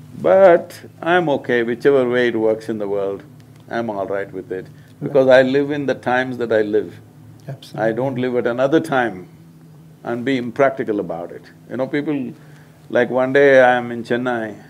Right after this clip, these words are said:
Speaker 1: I had to speak in some conference, he's in a hotel, and somebody is driving, and this man is a very civilized driver. He's unfit to be in Chennai, I'm saying. <laughs>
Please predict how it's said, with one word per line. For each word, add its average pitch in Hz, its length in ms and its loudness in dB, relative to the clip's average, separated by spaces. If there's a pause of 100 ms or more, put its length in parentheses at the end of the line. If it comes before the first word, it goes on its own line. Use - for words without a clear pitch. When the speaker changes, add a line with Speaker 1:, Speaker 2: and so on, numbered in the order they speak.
Speaker 1:
I 107 160 -8
had 117 200 -6
to 110 120 -2
speak 113 320 -8
in 107 120 -8
some 107 200 -8
conference, 104 680 -12 (460)
he's 110 160 -10
in 113 120 -4
a 98 60 -6
hotel, 107 500 -2 (640)
and 185 140 -6
somebody 156 380 2
is 107 120 -4
driving, 110 580 -2 (1000)
and 123 200 -6
this 127 140 -2
man 131 200 -4
is 127 80 -4
a 135 80 -2
very 123 220 -2
civilized 104 720 -6
driver. 90 460 -6 (680)
He's 110 100 -6
unfit 113 340 -6
to 104 60 -14
be 104 100 -6
in 95 100 -12
Chennai, 95 440 -14
I'm 92 120 -16
saying. 78 380 -18 (800)
<laughs> - 1600 4